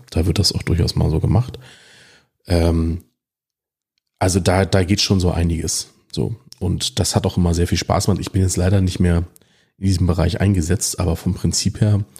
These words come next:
ist das halt immer eine Möglichkeit, mal Sprache lebendig werden zu lassen.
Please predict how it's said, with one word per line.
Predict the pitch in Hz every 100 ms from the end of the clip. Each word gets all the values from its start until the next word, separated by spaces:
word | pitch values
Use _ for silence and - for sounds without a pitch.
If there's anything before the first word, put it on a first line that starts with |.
| - _ _ _ _
ist | 90 -
das | 95 -
halt | 92
immer | - 87
eine | 87 90
Möglichkeit, | 92 95 95 - 87 -
mal | 87
Sprache | 85 - 82 87
lebendig | 85 85 87 87 -
werden | 90 -
zu | -
lassen. | - - -